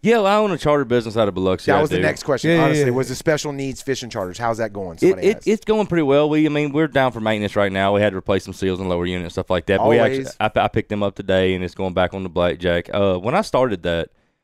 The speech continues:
Speaker 1: it was one of them things where I'll be dead ass honest with y'all, man. I've been so blessed. I don't deserve the life that I live. I, I, I, I'll be, I'll be honest with you. I don't. I'm not that special. I'm really not. I mean, y'all, I mean, we're, we're all friends. You know what I'm saying? But, like,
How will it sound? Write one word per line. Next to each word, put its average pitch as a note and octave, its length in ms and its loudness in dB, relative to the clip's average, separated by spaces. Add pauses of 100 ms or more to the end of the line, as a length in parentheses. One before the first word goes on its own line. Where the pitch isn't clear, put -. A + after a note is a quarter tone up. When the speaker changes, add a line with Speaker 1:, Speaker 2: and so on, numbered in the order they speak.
(420)
Speaker 1:
it E3 120 4
was C#3+ 280 -4
one F3 220 -2
of F#3+ 60 -2
them C#3+ 140 0
things A#2 380 0
where G2+ 440 2 (920)
I'll F3+ 100 0
be A#2 100 0
dead F#2+ 160 4
ass F2+ 160 0
honest F2 180 -2
with E2+ 100 -12
y'all, F2 100 -2
man. G2+ 160 -2
I've F3+ 120 0
been G#2 140 -2
so F2 200 -4
blessed. F#2+ 260 0
I G3 80 2
don't G2+ 140 -2
deserve F2 320 -2
the E2+ 60 -2
life F2 200 0
that F2 80 -2
I F2+ 80 2
live. F#2 340 0
I, - 220 0
I, C#3+ 220 2
I, C#3+ 200 0
I'll C#3+ 100 0
be, C3+ 160 0
I'll A#2+ 200 0
be G#2 100 0
honest G2+ 180 2
with G#2+ 120 -4
you. - 60 -2
I B2+ 100 2
don't. E2 280 -4 (240)
I'm C#3 160 0
not C#3+ 180 2
that D2 120 0
special. D#2+ 440 -8
I'm A2+ 160 -2
really A2 160 2
not. F#2+ 160 2
I F#2+ 40 0
mean, G2 240 -4
y'all, G2+ 240 0 (460)
I - 20 -8
mean, A2 140 0
we're, C#3 200 2
we're F3+ 200 4
all B2+ 180 4
friends. F2+ 400 -8
You G#2+ 60 -4
know G#2+ 80 0
what G#2 60 -2
I'm G2 40 -6
saying? A2+ 260 0
But, A2 140 2
like, G#2 240 2